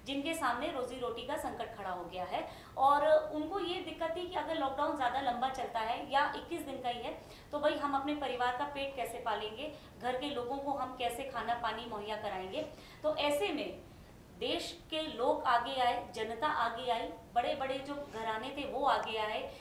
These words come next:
साथ में ही वार्ड पार्षद आगे आए, कई एनजीओज़ आगे आए हैं, लोगों की सेवा कर रहे हैं।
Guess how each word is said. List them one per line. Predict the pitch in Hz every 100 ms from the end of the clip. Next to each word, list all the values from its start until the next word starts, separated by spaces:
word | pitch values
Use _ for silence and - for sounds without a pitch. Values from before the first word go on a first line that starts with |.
| -
साथ | - 254 254
में | 277 294
ही | 302 302
वार्ड | 226 233
पार्षद | 240 226 226 277
आगे | 247 220 233
आए, | 226 254
कई | 269 262 -
एनजीओज़ | 226 - 233 262 -
आगे | 202 202 202
आए | 185 175
हैं, | 185 180 - - - - 214
लोगों | 262 277 294
की | 311
सेवा | 320 254 226
कर | 202 185
रहे | 180
हैं। | -